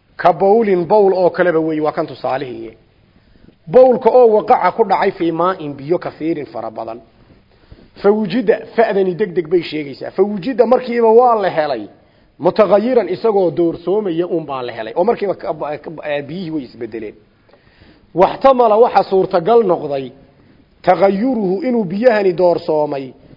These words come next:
Bihi bawlkii uu ku doorsoomay. Wa qaruba waxaana dhowaada. Alcahdu zamankii ayaa dhowaa. Una doorsoonka ahayn. Intuu caadiga ahaa, haddunbuu caadi ahaa.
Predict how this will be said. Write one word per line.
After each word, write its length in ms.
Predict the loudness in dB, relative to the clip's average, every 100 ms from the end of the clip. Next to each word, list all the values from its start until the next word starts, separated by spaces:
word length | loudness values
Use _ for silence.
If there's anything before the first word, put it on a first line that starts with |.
| _
Bihi 300 | -4 -2 -2
bawlkii 500 | 4 4 4 2 -2
uu 120 | 0 0
ku 120 | 0
doorsoomay. 680 | -2 -4 -4 -8 -8 -10 -12 -16 _ _ _ _ 0
Wa 140 | 2 4
qaruba 340 | 4 4 6
waxaana 400 | 6 6 4 4
dhowaada. 600 | 6 6 8 6 4 2 -4 -18 -20 _ _
Alcahdu 600 | -2 -2 2 2 2 -2 -12 -12 -10 2
zamankii 500 | 4 6 2 -2 -2
ayaa 320 | 2 4 4
dhowaa. 460 | 4 4 6 4 4
Una 220 | 4 4
doorsoonka 580 | 4 2 2 2 2 0
ahayn. 300 | -4 -2 -6 -8 -12
Intuu 220 | -10 -8 0
caadiga 400 | 2 2 0 0
ahaa, 140 | 2
haddunbuu 360 | 2 0 -4 -2
caadi 320 | 0 0 0 -4
ahaa. 200 | -4